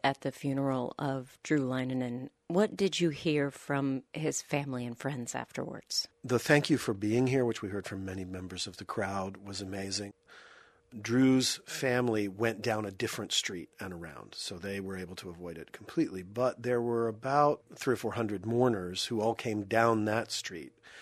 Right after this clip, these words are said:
Speaker 2: So at one point they said, "We want you to part to either side so the mourners can come by." So the Angels and the hundreds of counter-protesters, we parted sides,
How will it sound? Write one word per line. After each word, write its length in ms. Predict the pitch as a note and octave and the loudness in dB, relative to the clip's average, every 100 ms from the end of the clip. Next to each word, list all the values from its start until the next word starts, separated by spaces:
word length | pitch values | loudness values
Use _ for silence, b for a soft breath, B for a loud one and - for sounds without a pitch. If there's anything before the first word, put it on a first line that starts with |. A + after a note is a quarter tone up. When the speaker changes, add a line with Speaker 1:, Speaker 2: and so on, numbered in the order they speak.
| B B B | B B B
Speaker 2:
So 460 | - - B2 G2+ G2+ | -4 -2 0 0 -2
at 240 | G#2 G2+ | -2 -4
one 240 | G#2+ A#2 A#2 | 2 2 2
point 240 | A#2+ A2 | -2 -4
they 100 | G#2 | 0
said, 240 | - G#2+ A2 | 0 0 2
"We 80 | |
want 200 | A#2+ A#2+ | 2 4
you 100 | A2+ | 2
to 60 | A2 | -2
part 300 | - B2+ - | 6 6 6
to 140 | - A2+ | -2 0
either 220 | A2+ G#2 | 0 0
side 340 | - A#2+ A#2 | 4 6 6
so 120 | - | 0
the 100 | F#2 | -4
mourners 340 | G2 A2+ A2 G#2 | 0 2 2 -2
can 160 | G#2 | -8
come 120 | F#2 F2 | -10 -10
by." 160 | F2 | -8
So 120 | - | -6
the 180 | G#2 G2+ | -4 0
Angels 300 | A#2+ B2+ A2 - B B B B - | 0 0 -2 -6 B B B B -2
and 680 | G#2+ G#2+ G#2 G2 F2+ G#2 - B3+ E3 | 0 0 -2 -4 -8 -16 -20 -20 -12
the 100 | A#2 | -4
hundreds 400 | A2 A#2+ A2 F#2 | 2 2 2 -2
of 220 | F2+ - - | -8 -8 4
counter-protesters, 840 | D3+ C3+ - F#2+ G2 F2+ G#2+ F#2 | 6 6 2 -6 -6 -6 -8 -4
we 180 | A2 B2+ | -4 -2
parted 360 | - A2 F#2 | -2 -2 -2
sides, 480 | - A2 G#2+ G2 | 0 4 4 2